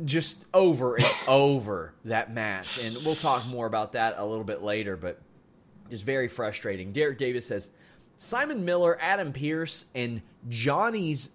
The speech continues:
sins are the same person." I don't know what that means.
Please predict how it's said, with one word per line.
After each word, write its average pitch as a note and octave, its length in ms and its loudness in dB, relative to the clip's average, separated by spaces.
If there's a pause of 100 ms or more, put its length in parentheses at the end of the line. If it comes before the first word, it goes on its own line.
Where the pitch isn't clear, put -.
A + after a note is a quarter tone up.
sins B2+ 760 -4
are C3 120 0
the B2+ 100 -4
same D#3 320 -6
person." B2+ 320 -6
I G#2+ 60 -6
don't G#2+ 80 -8
know F#2+ 60 -8
what F#2 100 -8
that - 140 -10
means. E2 300 -12